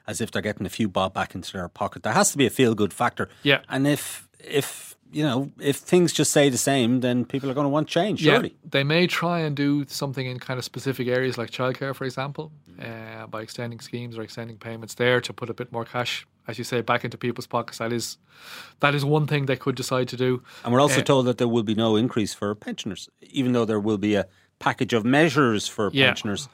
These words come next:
Speaker 1: There will be no, you know, extra fiver a week or
Speaker 2: We, we're
Speaker 1: whatever.
Speaker 2: told that, told there won't be a fiver a week. I would expect that there will be increases aimed at specific groups, uh, less well-off groups in society, for example.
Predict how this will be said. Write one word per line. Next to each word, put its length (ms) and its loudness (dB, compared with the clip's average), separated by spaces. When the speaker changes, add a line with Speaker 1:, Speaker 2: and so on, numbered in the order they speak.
Speaker 1:
There 100 0
will 140 0
be 120 -2
no, 300 0
you 120 -2
know, 100 4
extra 280 0
fiver 320 4
a 40 4
week 280 6
or 100 0
Speaker 2:
We, 100 -2
we're 20 -10
Speaker 1:
whatever. 260 2
Speaker 2:
told 120 6
that, 160 0
told 220 -2
there 80 4
won't 120 0
be 60 0
a 60 0
fiver 340 0
a 60 0
week. 420 -4
I 80 -4
would 140 -4
expect 400 -2
that 100 -4
there 140 -2
will 280 0
be 320 0
increases 540 -4
aimed 240 -2
at 80 -6
specific 480 -8
groups, 640 0
uh, 440 -2
less 260 2
well-off 400 2
groups 300 -2
in 80 -12
society, 500 -2
for 160 -4
example. 640 -2